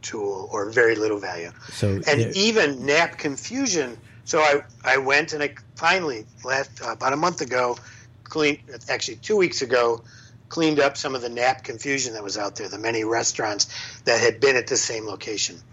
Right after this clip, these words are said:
Speaker 1: And so far, we haven't seen it impact rank or visibility at all. So even that, Google's new knowledge graph seems much more stable,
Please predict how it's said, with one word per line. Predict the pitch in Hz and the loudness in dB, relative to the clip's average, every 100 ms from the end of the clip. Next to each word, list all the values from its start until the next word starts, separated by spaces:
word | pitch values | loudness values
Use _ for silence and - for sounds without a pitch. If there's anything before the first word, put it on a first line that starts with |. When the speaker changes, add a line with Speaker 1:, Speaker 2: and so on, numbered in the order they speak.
| - - - | -20 -18 -12
Speaker 1:
And | 135 123 | -6 0
so | 180 175 | 4 4
far, | 175 135 123 | 4 4 4
we | 117 | 0
haven't | 135 131 123 | -2 -2 -6
seen | - 120 | -6 -6
it | 113 113 | -8 -8
impact | 113 - 110 98 | -8 -6 -8 -8
rank | 110 110 104 - - - - - - | -8 -6 -8 -10 -14 -20 -20 -20 -6
or | 117 | -2
visibility | 107 107 104 104 104 98 95 - - | 2 2 2 0 0 -2 -6 -10 -4
at | - | 0
all. | 95 90 - - - - | 2 0 -4 -12 -16 -2
So | 143 113 107 - - - - | 4 4 2 -2 -12 -10 0
even | 160 151 131 | 4 4 4
that, | 120 147 143 - - - - - | 4 4 4 0 -12 -20 -20 -10
Google's | 139 135 135 123 | -4 0 0 0
new | 131 127 | -2 2
knowledge | 127 135 127 - | 4 4 2 -2
graph | 120 117 113 - - - - - - | 0 0 -2 -8 -20 -20 -20 -18 -4
seems | - 156 160 151 120 | -2 2 2 0 -2
much | 135 - 147 | -2 0 -2
more | 127 | -2
stable, | - 135 123 123 123 120 110 | -2 -2 -4 -2 -2 -2 -6